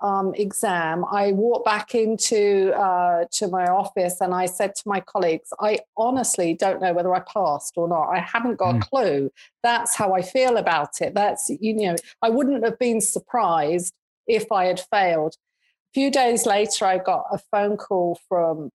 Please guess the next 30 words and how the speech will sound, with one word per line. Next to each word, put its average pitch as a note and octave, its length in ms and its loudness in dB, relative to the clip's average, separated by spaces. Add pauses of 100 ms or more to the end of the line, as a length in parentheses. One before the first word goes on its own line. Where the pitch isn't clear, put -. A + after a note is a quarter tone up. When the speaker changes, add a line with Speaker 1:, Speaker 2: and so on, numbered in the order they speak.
(140)
Speaker 1:
the F#3+ 100 2
I F3+ 260 2
T F3 260 0
A E3 500 2
and F3+ 200 -2
they F#3 100 0
said, A3 180 -4
"Oh, C4 180 2
you F#3+ 140 0
know, F#3+ 100 0
we'd F#3 160 -2
like F3+ 220 0
to - 160 -6
chat B3+ 300 -4 (100)
to G3+ 120 -2
you. D#3 380 0 (500)
You've G#3+ 140 0
got B3+ 160 0
the A3+ 80 -2
highest G#3 540 0
score B3+ 400 0
we've F3+ 200 0
ever F3+ 200 0
had F#3 520 0
on F3 280 0
the E3 360 0
I F#3 220 0
T F3 300 -4
A E3 400 0
exam, F#3+ 760 -2